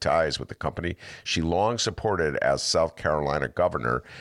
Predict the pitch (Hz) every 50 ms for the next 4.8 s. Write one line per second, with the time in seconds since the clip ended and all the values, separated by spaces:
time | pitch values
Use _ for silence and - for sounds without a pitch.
0 | - - - 80 - - 101 98 95 101 82 92 82 - - - 80 82 - 90
1 | 82 71 82 78 - 85 78 - - - 69 62 - - - 87 90 90 85 78
2 | 71 67 67 64 62 - 58 - 76 82 80 - - 73 64 64 62 64 65 65
3 | 64 65 - 64 62 57 - - 64 60 65 - - 60 62 64 60 - 64 57
4 | 58 60 58 67 73 65 - - - - - - 78 71 67